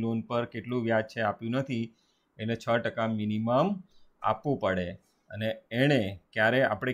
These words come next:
ક્યારે છે? એક ચાર બે હજાર સોળથી એકત્રીસ ત્રણ બે હજાર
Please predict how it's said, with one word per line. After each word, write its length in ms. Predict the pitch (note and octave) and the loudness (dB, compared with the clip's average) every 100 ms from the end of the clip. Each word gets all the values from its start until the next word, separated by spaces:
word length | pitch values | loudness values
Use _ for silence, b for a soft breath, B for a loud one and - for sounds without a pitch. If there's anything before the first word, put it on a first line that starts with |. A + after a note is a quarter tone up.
| C3+ | 2
ક્યારે 220 | C3 C#3 D3 | 4 4 0
છે? 80 | C#3+ - A#2 | -4 -4 -4
એક 120 | B2+ - B2 | -4 -4 0
ચાર 220 | A#2 A#2+ A2 | 4 4 2
બે 100 | G#2+ G#2+ G#2+ | 0 0 2
હજાર 200 | A#2 C3+ D#3+ - | 4 4 0 -8
સોળથી 680 | B2+ A#2+ B2+ - A2+ G#2 A#2 C#3+ _ _ _ _ _ _ _ _ _ _ | -2 0 0 -4 -4 -2 -2 -6 _ _ _ _ _ _ _ _ _ _
એકત્રીસ 640 | A#2 G#2+ B2+ - A#2+ B2+ - | -16 -12 -10 -8 -4 -4 -4
ત્રણ 420 | A2 G#2+ A2+ A#2+ G2+ | -4 -2 -2 -2 -4
બે 120 | G#2 G2+ A2+ | -4 -2 2
હજાર 200 | C3 | 2